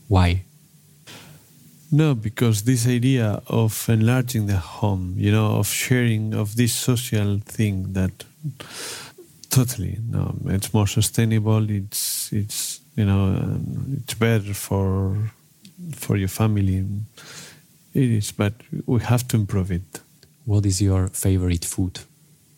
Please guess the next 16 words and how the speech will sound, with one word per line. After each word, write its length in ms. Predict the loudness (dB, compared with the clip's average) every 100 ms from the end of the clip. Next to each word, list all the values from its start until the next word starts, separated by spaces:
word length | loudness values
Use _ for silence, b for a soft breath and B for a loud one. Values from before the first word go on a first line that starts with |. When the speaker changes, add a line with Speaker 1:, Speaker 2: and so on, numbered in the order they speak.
| _ _ -8 -6
Speaker 2:
I, 320 | -2 -2 2 2
I 40 |
do 160 | 4 2
like, 480 | 2 0 -4 -8 -12 -14 -4
uh, 600 | 2 2 4 4 4 2 -2 -10 _ _ _
the, 720 | -2 0 2 2 2 0 -2 -6 -4
the 120 | 0 0
food 540 | 0 -2 2 2 0 -10 -10 -10 -2
that 180 | 0 2
we 160 | 2
do 240 | 2 0 0
for 200 | -2 -2
sharing, 600 | 0 2 2 2 -2 -8 -16 -10
you 200 | -2 2
know, 220 | 4 4
like, 460 | 2 2 0 -4